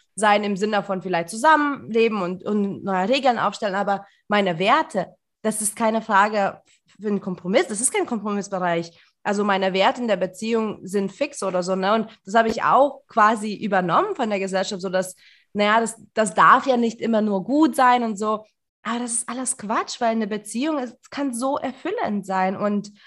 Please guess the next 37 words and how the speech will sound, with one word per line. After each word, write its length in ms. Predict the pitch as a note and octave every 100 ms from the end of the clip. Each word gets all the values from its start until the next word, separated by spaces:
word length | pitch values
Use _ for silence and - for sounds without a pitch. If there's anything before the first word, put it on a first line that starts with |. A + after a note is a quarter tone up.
| _ _
ähm, 380 | A#3 A3+ A3+ A3 -
ich 140 | A#3+
habe 140 | B3+
ja 60 | C4
nichts 260 | B3 B3 G#3+
mit 160 | F#3
Flirten 500 | - G#3 A3 B3+ C#4+
am 180 | C#4+ C4+
Hut, 200 | D4 D#4
also 200 | G#3 F#3
damit 300 | F3+ F#3+ -
arbeite 380 | F3+ A3+ C#4 C#4
ich 140 | C4+
auch 100 | C4+
gar 240 | A#3+ A#3 A#3+
nicht. 220 | A#3+ - _ _ _
Womit 320 | F#3 G#3 G3
ich 140 | B3+ C4
aber 180 | A#3
zum 140 | A3+ A3+
Beispiel 300 | G#3 G#3+ G3+
mit 180 | G3 G3
meinen 220 | G3+ B3
Klienten 340 | A#3+ A3 A3+
oft 200 | - G3+
arbeite, 340 | G#3 G#3 G#3 F#3+
ist 140 | F#3
dann 320 | G3 F#3+ - _ -
später 500 | - A#3+ D#4+ F#4+ E4
in 80 | C4+
der 80 |
Beziehung 460 | A3+ A3 C4+ C#4 C4
so, 120 | G#3
na, 200 | G3 A3
so 140 | G#3 G3
was 120 | F#3+
sind 280 | G#3 G3+